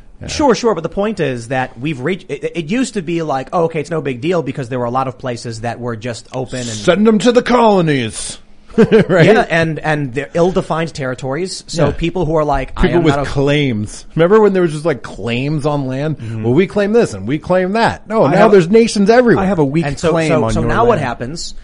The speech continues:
Speaker 2: when China says, "We need to expand"? And as we expand, we need more resources. And we can't get access to resource X because it's not within our borders. Let's go ask them for it. What would you want? We'll not give you anything for this resource, but we have to have it. Otherwise, our people are suffering.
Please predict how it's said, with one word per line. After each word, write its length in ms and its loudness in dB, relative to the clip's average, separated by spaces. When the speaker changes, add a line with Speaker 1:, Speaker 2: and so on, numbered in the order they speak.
Speaker 2:
when 240 -4
China 340 -2
says, 460 -8
"We 120 -8
need 100 -8
to 80 -10
expand"? 440 -10
And 140 -2
as 200 -2
we 120 -4
expand, 400 -8
we 80 -6
need 80 -4
more 140 -4
resources. 680 -4
And 200 -6
we 80 -8
can't 360 -8
get 140 -6
access 440 -8
to 120 -10
resource 720 -8
X 480 -8
because 420 -6
it's 220 -12
not 160 -8
within 180 -10
our 140 -8
borders. 560 -6
Let's 280 -4
go 180 -2
ask 280 -8
them 200 -8
for 280 -2
it. 120 -14
What 140 -12
would 160 -10
you 80 -8
want? 360 -4
We'll 160 -4
not 160 -8
give 160 -8
you 120 -8
anything 460 -8
for 140 -6
this 180 -8
resource, 300 -8
but 80 -12
we 120 -10
have 220 -6
to 80 -10
have 160 -6
it. 120 -12
Otherwise, 420 -4
our 80 -8
people 300 -12
are 80 -12
suffering. 440 -8